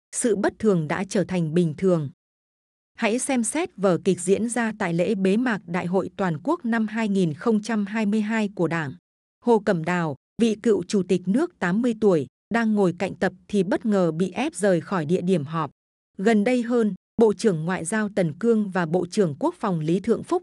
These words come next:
đều đã bị cách chức theo những cách khiến người dân Trung Quốc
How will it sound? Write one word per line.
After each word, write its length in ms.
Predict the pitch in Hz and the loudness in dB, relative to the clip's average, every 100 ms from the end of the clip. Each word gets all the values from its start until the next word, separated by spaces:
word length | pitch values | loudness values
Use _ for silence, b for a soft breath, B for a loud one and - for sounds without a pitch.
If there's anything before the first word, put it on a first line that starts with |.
| - | -2
đều 260 | 196 185 170 | 0 2 2
đã 180 | 175 | -2
bị 200 | 202 214 170 | -2 -2 -2
cách 140 | 285 - | -6 -2
chức 180 | 349 359 | -4 -2
theo 240 | 240 226 | -4 -2
những 240 | 196 202 214 | 0 0 -2
cách 180 | 294 - | -6 -8
khiến 340 | - 226 196 262 | -4 0 2 4
người 140 | 220 | 2
dân 300 | 170 220 202 | 2 0 0
Trung 220 | 226 220 214 | 0 -2 0
Quốc 180 | 339 | -2